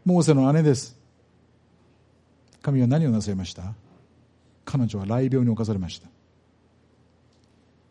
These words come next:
レビの一族であるそのコラは何をしました？人々をそそのかして、そしてモーセたちに逆らうようにとしました。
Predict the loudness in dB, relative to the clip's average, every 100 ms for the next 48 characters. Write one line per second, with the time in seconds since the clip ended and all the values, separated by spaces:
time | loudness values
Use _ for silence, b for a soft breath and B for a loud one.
0 | _ b b -2 4 6 6 4 4 2
1 | 0 0 0 0 0 0 -2 -8 b b
2 | b 0 0 0 4 6 6 4 0 -6
3 | _ _ _ _ 0 4 4 2 -2 -4
4 | -8 -12 -14 -18 _ _ _ _ b b
5 | b b b b _ 0 2 4 2 2
6 | 0 2 2 4 0 2 4 4 2 -4
7 | b b -2 0 2 4 6 4 2 0
8 | 2 0 0 0 4 6 6 6 2 -2
9 | -4 -4 -6